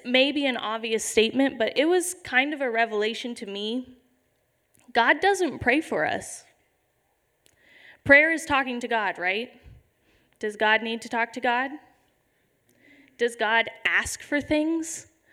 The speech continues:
No, God declares things over us. God's spoken word is creative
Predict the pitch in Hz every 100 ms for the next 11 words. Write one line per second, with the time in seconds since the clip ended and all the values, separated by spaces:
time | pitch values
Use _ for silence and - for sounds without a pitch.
0 | _ _ - - _ 240 233 - - 240
1 | 277 247 220 - - - 233 254 254 247
2 | - - 185 165 185 - - _ _ 214
3 | 226 202 185 - - - - _ _ -
4 | - - 240 262 254 - - 226 240 247
5 | 277 285 269 _ 220 233 214 185 185 -
6 | - - - 226 - - 226 202 208 220
7 | 196 175 - -